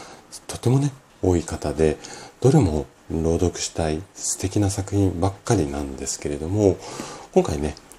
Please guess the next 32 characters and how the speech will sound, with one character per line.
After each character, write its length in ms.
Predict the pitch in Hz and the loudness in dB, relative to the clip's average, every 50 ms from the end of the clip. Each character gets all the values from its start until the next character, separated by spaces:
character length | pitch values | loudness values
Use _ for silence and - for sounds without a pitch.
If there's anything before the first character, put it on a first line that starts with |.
| - - - | -20 -4 0
え 100 | 82 78 | 2 2
ー 40 | 78 | 2
と、 280 | - - - 69 69 | 2 -2 -2 -2 -2
朗 180 | 69 73 73 73 | 0 0 0 0
読 300 | 73 - 69 - - 71 | -2 -2 -6 -6 -8 -8
し-、 80 | - - - - - | -8 -10 -12 -12 -10
さ 180 | - - 76 | -8 -6 -4
せ 100 | - - | -6 -4
て 80 | - 82 | -4 -4
い 60 | 76 | -4
た 120 | - - 82 | -2 -2 -2
だ 120 | 78 78 | -2 -2
く 240 | - - 104 - - - - - | 0 0 0 0 0 -4 -12 -14
作 260 | - - - - 80 | -14 -12 -10 -8 -6
品 220 | 78 76 76 78 | -6 -4 -2 -2
は、 100 | 78 76 - - - - - - - - - - - | -2 -2 -4 -8 -14 -16 -16 -16 -18 -18 -20 -6 -2
ま 100 | - 120 | -2 0
さ 140 | 131 - 135 | 0 0 0
に 160 | 92 78 73 | 0 -2 -2
ね、 140 | 73 76 73 - - - - - - - - - - | -4 -6 -6 -8 -12 -16 -20 -20 -20 -20 -20 -6 -2
毎 220 | - 85 90 87 80 | 2 2 4 4 2
朝 240 | 73 - - - - | 0 -4 -8 -10 -10
健 340 | - - - 85 85 87 82 - | -10 -6 -4 -2 0 0 -2 -4
康 180 | - - 87 85 80 | -4 -2 0 2 2
を 40 | 78 | 2
届 340 | 78 - 80 78 80 78 - | 2 2 2 2 2 0 -2
け 40 | - | -6
て 140 | - - 73 | -6 -4 -4
い 100 | 71 71 | -4 -4
る 80 | 69 69 | -6 -6
私 320 | 69 - - 82 - - | -6 -4 -4 -4 0 0
に 140 | 85 80 | 0 0